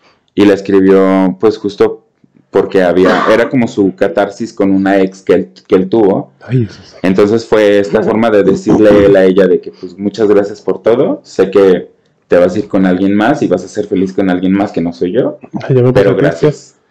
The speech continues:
Speaker 1: Está muy triste, la verdad es que está muy
Speaker 2: <laughs> Ya me
Speaker 1: triste.
Speaker 2: puse sad.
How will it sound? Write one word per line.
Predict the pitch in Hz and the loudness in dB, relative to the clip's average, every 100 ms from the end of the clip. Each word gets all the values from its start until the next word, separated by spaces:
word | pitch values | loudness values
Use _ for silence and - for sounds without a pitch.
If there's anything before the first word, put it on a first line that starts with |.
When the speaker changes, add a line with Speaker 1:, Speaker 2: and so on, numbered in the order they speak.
| _ _ _ _ _ - - - | _ _ _ _ _ -4 0 2
Speaker 1:
Está | 196 139 | 4 4
muy | 151 180 | 2 0
triste, | 175 196 - 220 | 0 -2 0 0
la | 120 | 0
verdad | 110 196 | 2 0
es | 127 | 0
que | 139 | -6
está | - | -2
muy | 139 139 | 0 2
Speaker 2:
<laughs> | |
Ya | 135 | 2
me | 143 | 2
Speaker 1:
triste. | 139 | 0
Speaker 2:
puse | 143 143 | -2 -2
sad. | - 117 113 | 0 -2 -2